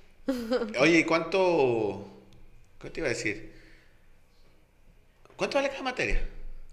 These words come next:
Speaker 1: Mm, depende. Depende de la materia, si tiene laboratorios o no tiene laboratorios. Y así. Los laboratorios son los más caros. Creo que salen como en seiscientos.
Speaker 2: ¿La materia?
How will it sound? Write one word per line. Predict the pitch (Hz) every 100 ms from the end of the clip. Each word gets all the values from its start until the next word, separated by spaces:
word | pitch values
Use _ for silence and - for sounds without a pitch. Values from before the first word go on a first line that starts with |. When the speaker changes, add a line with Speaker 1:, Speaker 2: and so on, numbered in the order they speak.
| - - - -
Speaker 1:
Mm, | 233 226 220 214 214 208 208 208 208 208
depende. | 208 196 190 202 233 226 220 - - - -
Depende | - 208 208 220
de |
la | 247
materia, | 254 214 208 220
si | 226
tiene | 214 196
laboratorios | 208 202 175 180 190 196
o | 202
no |
tiene | 185 185
laboratorios. | 175 165 175 202 196 196 196 196 - - - - - - - - -
Y | 196
así. | 185 196 196
Los | 233 233
laboratorios | 226 220 196 208 208
son | 226
los | 226
más | 226 214
caros. | 190 190 202
Creo | 220
que | 220
salen | 220 208
como | 226 208
en | 202
seiscientos. | 180 180 175 208 - - - - -
Speaker 2:
¿La | 120
materia? | 117 151 160 104